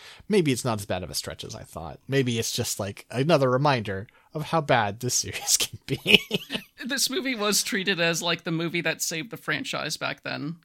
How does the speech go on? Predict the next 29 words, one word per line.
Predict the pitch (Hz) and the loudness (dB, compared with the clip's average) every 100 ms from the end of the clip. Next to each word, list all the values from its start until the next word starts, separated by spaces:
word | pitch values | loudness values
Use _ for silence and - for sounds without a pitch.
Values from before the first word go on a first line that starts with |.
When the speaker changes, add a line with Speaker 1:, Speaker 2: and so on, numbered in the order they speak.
| - | -8
Speaker 2:
'cause | 156 143 165 - - _ _ _ _ _ _ | -6 -4 -4 -2 -4 _ _ _ _ _ _
License | 180 185 202 175 | 2 2 2 -2
to | - | -4
Kill | - 180 170 | -2 -2 0
was | 165 | 0
so | - 156 | 0 0
badly | 160 156 135 156 | 0 -2 -2 -6
received, | 147 156 - 151 151 147 - - - _ _ _ _ _ | -4 -2 -2 -2 -2 -4 -4 -6 -6 _ _ _ _ _
and | 143 160 147 156 175 | -4 -2 -4 -8 -10
they | - 170 | -4 -4
went | 147 165 165 | 0 -2 0
so | - 165 | 0 0
long | 143 139 156 | -2 -2 -2
without | 160 156 147 | -4 -4 -4
another | 156 143 156 | -4 -4 -6
Bond | 151 143 151 156 | -6 -2 -2 -2
movie | 165 160 160 165 165 | -4 -4 -4 -4 -4
that, | 147 139 | -6 -6
uh, | 139 127 127 170 - _ _ _ _ _ | -8 -8 -8 -12 -16 _ _ _ _ _
they | 175 170 | 4 4
more | 160 165 | 4 2
or | 156 | 2
less | 156 - | 2 0
had | 170 | -2
to | 170 | -4
put | 185 - | -6 -4
everything | 165 160 160 151 | -4 -4 -4 -4
into | 143 | -4
GoldenEye | 147 156 147 147 143 147 143 151 151 | -4 -4 -4 -2 -2 -2 -2 -4 -6